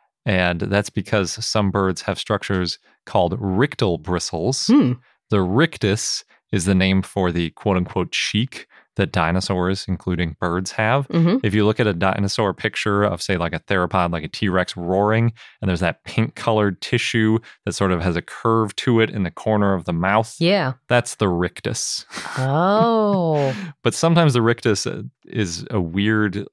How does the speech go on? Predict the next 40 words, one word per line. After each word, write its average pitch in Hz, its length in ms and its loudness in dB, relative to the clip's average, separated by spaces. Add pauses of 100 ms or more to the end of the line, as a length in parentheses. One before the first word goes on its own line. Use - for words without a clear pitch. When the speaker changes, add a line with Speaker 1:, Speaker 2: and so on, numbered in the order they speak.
Speaker 1:
slightly 101 460 0
looser 117 400 2
term 120 280 2
where 95 80 2
they 85 100 0
say 95 140 -2
it's 85 140 -6
like 82 120 -6
the 76 180 -8 (100)
gape - 360 0 (320)
of 110 240 2
the 110 100 2
bird's 131 440 2 (220)
Speaker 2:
Yeah. 151 340 0
Speaker 1:
mouth, 131 400 4
and 107 220 0
then 95 120 4
that 92 160 0
can 95 140 -2
mean, 87 180 -2
like, 82 240 -6
basically 87 380 -2
sort 90 180 -4
of 80 60 -6
the 78 100 -6
whole 90 200 -2
perimeter 82 600 -4
next 80 440 -6
to 95 100 -2
where 98 160 -4
the 104 100 -2
mouth 90 360 -4
is. 113 400 -6 (580)
Speaker 2:
I'm 165 100 0
glad 190 220 2
I 175 80 4
know 156 160 2
that 135 200 -2
term 131 380 -4
now. 123 280 -8